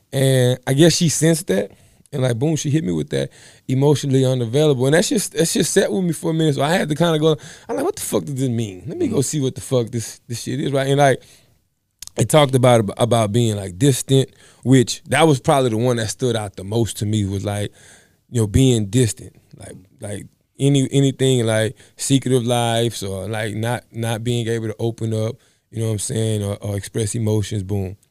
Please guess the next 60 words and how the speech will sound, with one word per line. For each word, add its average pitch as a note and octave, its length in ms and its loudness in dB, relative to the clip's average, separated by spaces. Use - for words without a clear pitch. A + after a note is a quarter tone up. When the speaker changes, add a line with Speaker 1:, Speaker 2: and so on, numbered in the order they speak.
Speaker 1:
I, G#2 120 -8
I C3 140 2
resonated G#2+ 420 2
with F#2 120 -6
that G#2+ 80 -6
one F2+ 80 -10
as F2+ 80 -10
soon A2 100 -6
as G2 100 -8
I G2 80 -12
read G2 200 -12
it. A#2+ 80 -16
Then - 140 0
it F#3 60 4
said E3+ 200 2
something D#3+ 140 0
about A#2+ 220 -6
sabotaging C3 760 2
relationships. G#2 680 -4
I'm B2 100 -4
like, G2+ 320 -6
"Ah, D3 680 -6
I - 40 2
ain't D3 260 6
never A#2 240 2
been G2 320 -4
me." G2+ 320 -2
Speaker 2:
Yeah. G2+ 80 -14
Speaker 1:
You F2 80 -12
know C3 60 4
what B2+ 80 4
I'm A#2+ 40 4
saying? C3 460 2
And C3 160 0
then C3 140 2
it - 20 2
was B2 140 0
like, A2 340 2
if G2+ 120 -6
you B2+ 80 2
don't B2+ 160 4
invest, A#2 640 0
like, G2+ 280 -8
you A#2+ 80 -4
know, A2+ 80 -2
if G#2+ 100 -6
you're B2+ 140 0
not A#2+ 180 0
investing A#2 540 2
into A#2+ 220 0
the A2+ 80 0
relationship A#2 480 -2
or A2 60 -4
into G#2+ 220 -6
the A2+ 100 -8
people, C#3 360 -8
not E3+ 120 4
necessarily C#3 320 4
relationship, B2+ 380 2
just A#2 220 -2